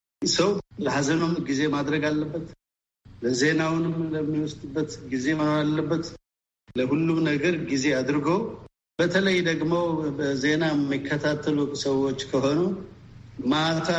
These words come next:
ወደ እንቅልፍ ሊሄዱ ሲሉ በተቻለ መጠን የሚረብሽ ዜና ላለማየት መሞከር። የሚረብሽ ዜና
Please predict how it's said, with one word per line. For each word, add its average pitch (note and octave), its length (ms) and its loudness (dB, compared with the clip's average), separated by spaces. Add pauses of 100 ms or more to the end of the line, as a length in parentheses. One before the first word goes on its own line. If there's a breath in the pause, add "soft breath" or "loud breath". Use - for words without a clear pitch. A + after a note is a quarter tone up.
(580)
ወደ C#3+ 200 -2 (320)
እንቅልፍ D#3 500 0
ሊሄዱ D3 400 2
ሲሉ D3+ 220 -2 (680)
በተቻለ D#3 560 0
መጠን E3+ 380 0 (680)
የሚረብሽ D#3 840 2
ዜና D3 260 2 (800)
ላለማየት C3+ 840 0
መሞከር። C3+ 480 -2 (540)
የሚረብሽ D#3 640 0
ዜና E3 220 2